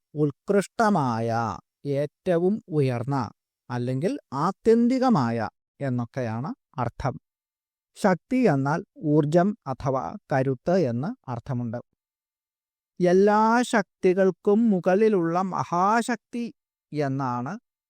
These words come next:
ഇതുകൊണ്ട് അർത്ഥമാക്കുന്നത്.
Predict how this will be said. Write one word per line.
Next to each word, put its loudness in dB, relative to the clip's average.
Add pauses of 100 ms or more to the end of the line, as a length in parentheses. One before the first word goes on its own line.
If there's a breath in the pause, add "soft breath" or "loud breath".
(840)
ഇതുകൊണ്ട് 0 (460)
അർത്ഥമാക്കുന്നത്. -4